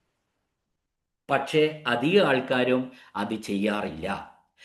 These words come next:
ഈ രണ്ടായിരത്തി എഴുന്നൂറ്റി മുപ്പത്താറ് എന്നുള്ളത് ചിലര് മൂവായിരം ആക്കും, ചില ആൾക്കാര് നാലായിരം ഇടും, ചില ആൾക്കാര് അയ്യായിരം ഇടും,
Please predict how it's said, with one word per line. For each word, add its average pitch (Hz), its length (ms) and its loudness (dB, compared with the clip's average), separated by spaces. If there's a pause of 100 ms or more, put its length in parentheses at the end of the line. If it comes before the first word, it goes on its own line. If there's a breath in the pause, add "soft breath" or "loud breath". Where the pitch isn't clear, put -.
(140 loud breath)
ഈ 165 100 2
രണ്ടായിരത്തി 165 540 2
എഴുന്നൂറ്റി 165 400 4
മുപ്പത്താറ് 156 500 0
എന്നുള്ളത് 131 560 0 (160)
ചിലര് 135 440 2 (440)
മൂവായിരം 131 540 6
ആക്കും, - 220 0 (1160 loud breath)
ചില 151 200 2
ആൾക്കാര് 165 480 4
നാലായിരം 143 500 4
ഇടും, 113 340 -2 (400 soft breath)
ചില 147 220 4
ആൾക്കാര് 165 360 2
അയ്യായിരം 151 500 4
ഇടും, 101 360 -4